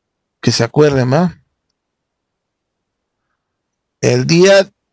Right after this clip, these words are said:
diecisiete sería el, el remedial.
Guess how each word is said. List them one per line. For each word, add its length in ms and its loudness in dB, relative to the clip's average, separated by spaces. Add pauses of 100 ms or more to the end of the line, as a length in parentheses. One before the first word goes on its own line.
(220)
diecisiete 1160 0
sería 400 0
el, 340 -4 (1120)
el 240 0
remedial. 960 -2